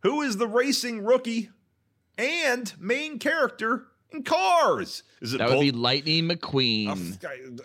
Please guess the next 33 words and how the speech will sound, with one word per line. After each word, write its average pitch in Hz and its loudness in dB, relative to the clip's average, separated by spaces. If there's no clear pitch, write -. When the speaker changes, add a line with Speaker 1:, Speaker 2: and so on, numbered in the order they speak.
Speaker 1:
I, 127 -8
I - -4
thought 170 -2
we 165 0
were 160 2
playing 151 2
this 143 -2
separately. 123 0
Bolt 143 2
Kingsley, 170 2
Flashy 170 0
McJack, 165 0
Terry 185 4
N-, 160 -8
Newellville, 190 2
or 320 2
Lightning 220 0
McQueen? 190 4
Now, 120 4
I 135 4
do 160 4
know 147 2
it's 123 2
Lightning 131 2
McQueen 175 0
'cause, 135 -2
of 104 -8
course, 110 0
that's 98 -8
named 104 0
after 90 -4
Steve 117 -8
McQueen. 71 -18